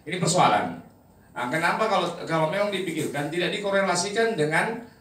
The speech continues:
penggunaan, penggunaan dalam menunda gitu salah satu, eh, pemenuhan, eh, ketenagaan sesuai standar Permenkes lima enam. Ke depan saya berharap, eh, ketika di-, telah direvisi, seharusnya rumah sakit itu tipe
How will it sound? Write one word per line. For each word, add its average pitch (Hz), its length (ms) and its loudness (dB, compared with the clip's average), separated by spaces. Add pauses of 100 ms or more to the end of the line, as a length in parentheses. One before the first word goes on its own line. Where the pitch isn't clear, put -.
(180)
penggunaan, 170 800 2
penggunaan 165 480 -2
dalam 170 320 2
menunda 185 480 2
gitu 104 160 -6
salah 147 320 0
satu, 139 640 0 (240)
eh, 127 720 6
pemenuhan, 196 640 0 (160)
eh, - 240 -4
ketenagaan 156 560 4
sesuai 165 240 -2
standar 165 400 0
Permenkes 151 560 0
lima 123 160 -2
enam. - 320 -4 (640)
Ke 139 80 -4
depan 170 240 2
saya 190 160 0
berharap, 156 480 2
eh, 113 640 2
ketika 131 240 -2
di-, - 160 -4
telah 123 240 0
direvisi, - 720 0 (160)
seharusnya 127 880 2
rumah 127 240 0
sakit - 340 0
itu 127 400 -4 (220)
tipe 151 180 0